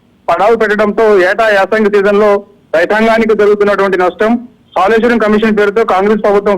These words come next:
సాగిస్తున్నటువంటి క్షుద్ర రాజకీయాల్లో పై ఈ యొక్క ధర్నాలో కవిత మాట్లాడే అవకాశం కనిపిస్తుంది. కాబట్టి ఖచ్చితంగా ఈ యొక్క ధర్నా సక్సెస్ చేసే విధంగా ఇప్పటికే కవిత జాగృతి నాయకులతో సమావేశం అవుతూ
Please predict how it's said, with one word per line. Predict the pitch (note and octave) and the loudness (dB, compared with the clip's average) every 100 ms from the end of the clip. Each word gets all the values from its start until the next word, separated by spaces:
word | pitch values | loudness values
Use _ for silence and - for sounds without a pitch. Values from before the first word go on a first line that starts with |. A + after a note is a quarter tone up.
| G3 | 0
సాగిస్తున్నటువంటి | F#3 G3+ G#3 G3+ G3 F#3+ F3+ - - _ _ _ | 0 0 -2 0 0 2 0 -2 -12 _ _ _
క్షుద్ర | - G#3+ G3+ C4 A3 | -4 0 0 0 0
రాజకీయాల్లో | G#3 G#3+ G#3+ G#3+ G#3 A3 G#3 - _ | -2 -2 0 0 2 2 0 -4 _
పై | G#3+ A3+ G#3 - _ - | 0 0 0 -4 _ -4
ఈ | G3 | 0
యొక్క | G#3 G3 F3 | 0 -2 -2
ధర్నాలో | F3 G#3 A3 A3 G3 - _ - | -2 0 0 0 -2 -8 _ -4
కవిత | F#3+ G3 G3+ | -2 0 0
మాట్లాడే | F#3 G#3 F#3+ F3 | 0 -2 0 0
అవకాశం | F3 F#3+ G3 F3+ | 0 -2 0 0
కనిపిస్తుంది. | F3+ F#3+ F#3+ F#3+ | 0 -2 0 -2
కాబట్టి | F3 - - A#3 A3 A3 - _ - | -2 -4 -6 -2 -2 -6 -20 _ -6
ఖచ్చితంగా | F#3 B3 A3+ A3 A3+ B3 - _ _ F3 | -2 0 0 0 0 0 -4 _ _ -2
ఈ | |
యొక్క | G3 G#3 F#3+ E3 | 0 0 -2 0
ధర్నా | F3+ A3+ A#3 A3 - _ _ - | 0 2 0 -2 -6 _ _ -8
సక్సెస్ | G3+ C4+ A#3 - _ _ | -2 -2 -4 -8 _ _
చేసే | A3 A3 A3 | -4 0 0
విధంగా | G#3 G#3 A3 G3+ | 0 0 0 0
ఇప్పటికే | G3+ G3 G#3+ F#3 F3 - - | -2 -2 0 0 -2 -10 -2
కవిత | G3 A3 A3+ G#3 - D#3 | -2 2 2 2 0 -2
జాగృతి | F3+ F#3+ G#3+ G#3 | 0 2 0 2
నాయకులతో | F#3+ F#3+ G3 F#3+ G3 | 0 0 0 0 0
సమావేశం | F#3 G3 F#3+ G3 | 0 0 0 0
అవుతూ | F3+ F3 | 0 2